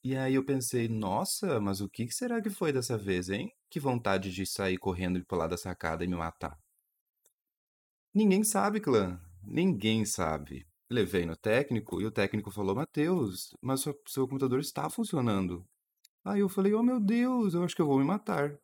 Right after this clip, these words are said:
Até hoje não descobrimos o que que é. Porém, nas deduções, é, do cabeça,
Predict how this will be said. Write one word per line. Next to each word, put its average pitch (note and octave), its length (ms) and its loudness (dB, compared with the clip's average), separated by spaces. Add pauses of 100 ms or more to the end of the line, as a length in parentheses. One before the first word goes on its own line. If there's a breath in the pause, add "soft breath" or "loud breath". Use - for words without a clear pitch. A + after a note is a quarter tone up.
(1080)
Até D3 260 4
hoje A#2+ 320 4
não B2 120 2
descobrimos A2+ 480 -2
o A2 40 -8
que A#2+ 120 -4
que B2+ 100 -4
é. F2+ 200 -2 (540)
Porém, C#3+ 340 2
nas C3+ 220 0
deduções, A2+ 880 0 (100)
é, F#2 340 0
do G2 100 -4
cabeça, G#2+ 580 0